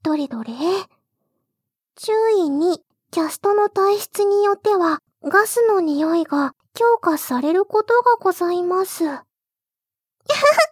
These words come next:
ほどね。そういうお薬だったんだ。あ、お客さん、気がついた？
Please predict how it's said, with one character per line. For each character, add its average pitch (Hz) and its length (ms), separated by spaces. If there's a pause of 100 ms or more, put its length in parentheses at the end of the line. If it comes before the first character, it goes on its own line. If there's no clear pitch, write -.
(920)
ほ 480 160
ど 494 120 (300)
ね。 - 100 (140)
そ 247 380
う 311 60
い 370 140
う 440 160
お 480 40
薬 - 260
だ 587 60 (200)
っ 571 60
た 494 160
ん 453 60 (340)
だ。 - 100 (2500)
あ、 330 60
お 302 60
客 370 260
さ - 140
ん、 480 40 (760)
気 269 160
が 294 160
つ - 180
い 415 120
た？ 349 120